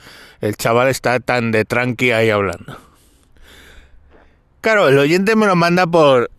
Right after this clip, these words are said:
eh, en rollo, "Mira qué gilipollas este tío", ¿vale? Es cierto, lo, los, eh, funcionarios, policías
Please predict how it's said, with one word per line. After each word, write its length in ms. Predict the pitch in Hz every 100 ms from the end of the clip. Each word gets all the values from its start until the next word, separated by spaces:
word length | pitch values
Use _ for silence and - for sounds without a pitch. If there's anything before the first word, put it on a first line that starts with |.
| _
eh, 360 | 117 117 110 98 -
en 240 | 120 117
rollo, 460 | 117 131 143 160 -
"Mira 480 | 139 143 165 180 190
qué 200 | 120 151
gilipollas 1000 | - 170 160 143 123 143 147 131 151 -
este 340 | - 120 - 131
tío", 360 | 175 180 90 - - _
¿vale? 420 | - 117 123 175 - _ - _ _
Es 260 | - 107 95
cierto, 680 | - - 208 180 - 95 - - - - _ -
lo, 1080 | 135 131 127 123 117 110 107 101 98 87 73 - _ - -
los, 640 | 101 107 101 98 - - -
eh, 840 | 110 98 95 90 87 80 78 92 - - - - _ _ _ _ _ _ -
funcionarios, 1080 | 123 120 - 120 123 175 170 117 98 - _
policías 840 | 104 95 - 139 160 120 90 -